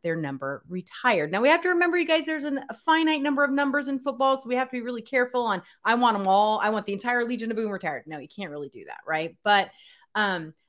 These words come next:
I think the Wilson thing, going back to something actually, Brian, that you said in preseason, it's like, "Okay, we can stop hate-," no, it was Evan, maybe. "We can stop hating Russell Wilson now because we got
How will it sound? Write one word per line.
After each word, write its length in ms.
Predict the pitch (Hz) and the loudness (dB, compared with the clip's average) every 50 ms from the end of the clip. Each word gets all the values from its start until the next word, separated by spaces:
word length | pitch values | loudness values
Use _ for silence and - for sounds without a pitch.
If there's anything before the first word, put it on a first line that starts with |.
| _ | _
I 40 | - | -6
think 220 | 233 - 359 392 - | -2 -2 -2 0 0
the 100 | 403 339 | -2 0
Wilson 480 | 269 285 302 311 302 - 339 302 294 | 0 -2 -2 -2 -2 -2 -2 -2 -2
thing, 460 | - 220 202 190 175 175 175 190 202 - _ _ _ _ _ _ _ _ _ _ _ _ - | -2 -2 -2 -2 -2 -4 -6 -10 -12 -18 _ _ _ _ _ _ _ _ _ _ _ _ -10
going 300 | - 240 269 330 381 392 | -6 -4 -2 -2 0 0
back 220 | 294 208 190 - | 0 0 0 -2
to 100 | - 202 | -6 -10
something 320 | 196 226 220 214 214 190 180 | -8 -8 -8 -6 -8 -6 -6
actually, 280 | 175 165 165 - - 185 | -6 -6 -6 -10 -12 -10
Brian, 240 | 170 165 156 156 160 | -8 -6 -6 -6 -8
that 100 | 139 - | -8 -8
you 180 | 185 226 277 | -8 -6 -6
said 180 | 269 - 170 151 | -4 -4 -6 -6
in 120 | 151 156 | -6 -10
preseason, 720 | 151 - 240 247 233 - - 147 147 131 135 123 - 160 - _ _ _ _ _ - | -12 -10 -10 -10 -10 -10 -10 -12 -10 -10 -10 -12 -12 -14 -20 _ _ _ _ _ -8
it's 160 | 190 190 - | -8 -4 0
like, 240 | 214 190 185 185 - | 0 0 0 -2 -4
"Okay, 180 | 202 214 - 220 | -6 -4 -2 -2
we 140 | 196 214 | -2 -2
can 160 | 208 - 196 180 | -6 -8 -8 -10
stop 340 | - - 202 185 190 - | -8 -4 -2 -2 -2 -2
hate-," 220 | 180 180 180 170 - | -4 -6 -6 -2 2
no, 240 | 247 302 359 311 - - | 4 4 4 4 4 2
it 80 | 277 294 | 2 2
was 140 | 294 285 - | 2 0 -2
Evan, 360 | - 294 339 294 254 196 190 | -2 -2 -2 0 -2 -2 -2
maybe. 320 | 185 180 170 160 147 - - _ _ | -2 -4 -4 -6 -8 -10 -14 _ _
"We 80 | - 240 | -6 -4
can 140 | 254 240 214 | -2 -2 -2
stop 260 | - 254 226 226 226 | 2 4 4 4 4
hating 420 | 226 214 214 202 202 196 196 190 - _ _ | 2 -2 -2 -2 -4 -4 -6 -8 -12 _ _
Russell 320 | 196 190 190 - 208 202 | -4 -4 -4 -4 -4 -2
Wilson 260 | 220 285 320 320 294 | -2 -2 -2 -2 -2
now 140 | 240 190 180 | -2 -2 -2
because 320 | 180 196 202 - 233 220 196 | -2 -4 -4 -4 -6 -6 -6
we 100 | 220 220 | -6 -4
got 320 | - 220 220 214 214 - | 0 2 2 2 2 2